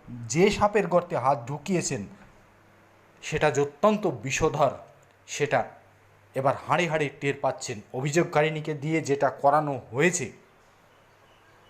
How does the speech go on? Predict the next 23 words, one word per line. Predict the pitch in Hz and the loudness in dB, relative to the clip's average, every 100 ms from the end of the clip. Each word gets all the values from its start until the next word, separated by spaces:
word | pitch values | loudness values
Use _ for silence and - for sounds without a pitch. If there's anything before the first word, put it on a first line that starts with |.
| - _ - | -20 _ -6
অভিযোগকারিণী | 123 156 196 202 185 180 165 | -2 4 4 4 2 0 -4
নিজেও | 139 139 151 233 | -6 -2 0 2
যদি | 226 196 | 2 0
করে | 180 170 | 0 0
থাকেন, | 156 139 127 95 - _ _ _ _ _ _ _ 156 | 0 -2 -6 -8 -20 _ _ _ _ _ _ _ 2
তবুও | 156 160 127 - - | 2 2 0 -2 -8
অত্যন্ত | 139 - - 240 202 135 107 - _ _ _ - | -8 -2 2 2 2 -4 -8 -16 _ _ _ -2
ভয়ঙ্কর | 139 160 170 160 | 2 4 4 0
পরিস্থিতি | 156 131 - 131 139 | -2 -10 -12 -8 -4
হতে | 143 139 | -2 -2
চলেছে | 139 127 131 | -4 -4 -6
এটার। | 117 101 - - _ - - | -8 -10 -12 -20 _ -16 -10
মানে, | 120 | 0
রাজ্যপালকে | 120 139 139 170 185 165 151 156 127 - _ _ _ - | 2 2 -2 0 2 2 -6 -8 -8 -10 _ _ _ -6
স্বপদে | 160 156 180 170 | 0 2 2 0
থাকা | 147 151 156 | -2 0 2
অবস্থায় | 151 143 165 131 - - - - | 2 -2 -2 -2 -2 -16 -16 -6
ছোঁয়া | - 151 170 | 4 6 6
তো | 175 | 2
দূরের | 156 160 147 | 0 -2 -2
কথা, | 147 139 147 110 - _ _ _ _ _ | -2 -2 -4 -6 -14 _ _ _ _ _
তার | 135 135 107 | -2 0 -2
আশেপাশে | - 185 165 151 | 0 -2 -2 0